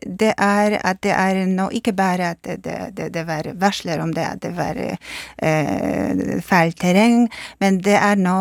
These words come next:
eh, eh, la oss si, oppdagelse at det er en radioaktiv lekkasje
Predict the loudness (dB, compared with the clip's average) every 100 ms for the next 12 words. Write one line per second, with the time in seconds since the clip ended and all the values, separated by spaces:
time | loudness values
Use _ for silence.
0 | 0 -2 -2 -2 -2 -6 -4 -4 -2 -2
1 | -2 0 2 2 -2 -4 0 0 0 -2
2 | -4 -2 -2 0 -2 -2 -2 -2 -2 -2
3 | -2 -4 -2 0 0 0 -2 -4 -8 -4
4 | -2 0 -2 -2 0 2